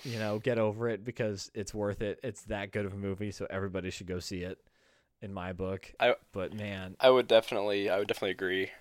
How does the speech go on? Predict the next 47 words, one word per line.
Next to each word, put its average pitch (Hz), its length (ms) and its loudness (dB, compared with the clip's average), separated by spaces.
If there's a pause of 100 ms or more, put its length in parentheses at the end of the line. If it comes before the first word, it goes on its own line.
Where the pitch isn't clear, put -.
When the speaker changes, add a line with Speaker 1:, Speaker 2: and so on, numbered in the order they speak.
(160)
Speaker 2:
I, 110 220 8
I've 120 160 12
been 135 120 8
recommending 107 460 10
it 95 200 4
to - 120 8
everyone 98 380 4
like 95 140 0
crazy. 98 380 6
Like, 113 180 10
even 143 200 8
people 123 300 4
who 107 380 0 (400)
I 117 100 6
know 107 220 4
don't 101 240 4
like 95 160 4
horror 98 200 2
movies 104 400 0
or 95 80 0
like 95 300 -2
to 131 100 -2
be 104 160 2
afraid 98 300 4
at 92 180 4
all. 98 280 4
I'm 117 100 -4
just - 140 0
like, 117 180 2
"No, 151 200 6
just - 200 -2 (300)
go 170 160 10
see 101 220 -2
it. 95 260 -4
Just 139 180 0
trust - 220 -2
me. 98 100 -6
Just - 180 4
go 135 100 12
Speaker 1:
Just - 100 4
Speaker 2:
see 208 80 4
it." 185 60 4
Speaker 1:
please 202 220 4
go 147 140 0
see 139 140 -4
this 123 180 -2
movie. 98 360 -6